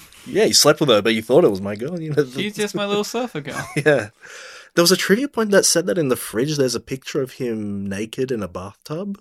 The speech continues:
Speaker 2: Good.
Speaker 1: So, like, I didn't notice that, but, you know, that, that just adds another little funny element. Like, "Oh,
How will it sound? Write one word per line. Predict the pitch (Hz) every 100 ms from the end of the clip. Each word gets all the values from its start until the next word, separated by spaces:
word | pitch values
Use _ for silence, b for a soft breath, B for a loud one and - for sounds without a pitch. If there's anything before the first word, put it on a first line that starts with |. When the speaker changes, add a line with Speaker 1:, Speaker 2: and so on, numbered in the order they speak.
| -
Speaker 2:
Good. | 165 156 147 151 -
Speaker 1:
So, | - 131
like, | 131
I | 135
didn't | 160 160
notice | 139 135 113
that, | 127 127 113
but, | 104 107
you |
know, | 104
that, | 110 110
that | 120
just | 135 -
adds | 117 113
another | 98 98 110
little | 95 95
funny | - 110 101 95
element. | 104 113 131
Like, | 120 185
"Oh, | 214 202